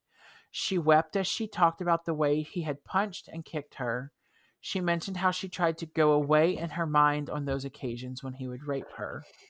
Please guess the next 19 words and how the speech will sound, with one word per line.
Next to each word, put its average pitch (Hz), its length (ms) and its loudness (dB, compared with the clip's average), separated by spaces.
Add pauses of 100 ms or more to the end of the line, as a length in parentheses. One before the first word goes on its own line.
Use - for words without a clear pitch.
(480)
Jeffrey, 190 520 4
quote, 165 440 6
"had 160 200 2
embedded 156 480 4
himself 185 520 2
in 160 60 -6
her 175 140 -2
psyche 160 540 2
in 147 120 -2
a 147 60 -2
way 143 160 -2
that 139 100 -6
made 139 180 -6
him 139 180 -6
bigger 139 260 -4
than 143 160 -4
life," 127 440 0
Brown 120 260 -6
said. 120 380 -6